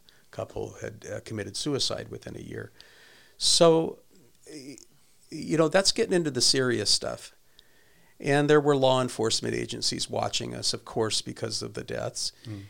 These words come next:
Speaker 1: And, uh, there was also, um, some surveillance going on. So a-, as I got out a few years and thought about it, I realized, you know, I've really been in something, <laughs> I've, I've really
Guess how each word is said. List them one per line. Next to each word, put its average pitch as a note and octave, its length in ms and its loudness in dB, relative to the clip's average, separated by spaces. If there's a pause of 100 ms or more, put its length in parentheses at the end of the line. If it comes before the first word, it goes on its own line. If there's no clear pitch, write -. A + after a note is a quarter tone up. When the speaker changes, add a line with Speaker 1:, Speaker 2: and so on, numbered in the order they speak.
(260)
Speaker 1:
And, A#2 440 2
uh, G#2+ 460 0
there G#2 180 -4
was G#2+ 180 -4
also, A2 680 -2
um, A2 500 -12
some - 220 -4
surveillance G#2+ 680 -4
going A2+ 320 -6
on. A2 320 -4
So B2+ 320 2
a-, C#3+ 180 -4
as D#3+ 160 0
I A#3+ 140 -2
got - 280 0
out C#3 220 4
a C3 80 0
few A2+ 220 -4
years G#2+ 280 -4
and G#2+ 120 -6
thought A2 260 2
about G#2 280 -4
it, G#2+ 100 -6
I A2 40 -2
realized, A2+ 460 -2
you B2+ 60 -4
know, C3 120 -6
I've F#3+ 200 0
really F3 200 2
been C3 200 -2
in A2+ 100 -2
something, G#2+ 420 -2
<laughs> - 1300 -18
I've, - 800 -14
I've D#4 160 -2
really F#3 260 4